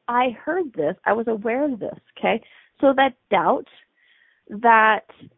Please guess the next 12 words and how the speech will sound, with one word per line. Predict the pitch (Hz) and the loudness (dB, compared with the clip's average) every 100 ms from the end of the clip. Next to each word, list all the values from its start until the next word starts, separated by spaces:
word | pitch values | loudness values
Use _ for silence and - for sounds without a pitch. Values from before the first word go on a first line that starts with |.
| _ _ - | _ _ -6
um, | 202 202 202 196 202 233 _ _ _ _ _ _ _ _ - | -4 -2 -2 -4 -8 -12 _ _ _ _ _ _ _ _ -8
that | 226 208 - | -8 -8 -4
doubt, | 254 196 - _ _ _ _ _ _ - 226 | 0 0 -4 _ _ _ _ _ _ -10 -2
that | 214 196 185 - _ _ - | 2 2 0 -6 _ _ -14
coincidence, | - 233 240 - 175 143 - | -4 0 0 -2 -8 -8 -4
that | 208 - | -4 -2
wanna | 220 196 196 _ | -2 -2 -4 _
brush | 226 226 - 214 | 2 2 0 -4
it | 208 | 0
off, | 220 170 - _ _ _ _ _ | 0 0 -4 _ _ _ _ _
that | 226 202 | 0 0
place | - 294 | -2 -4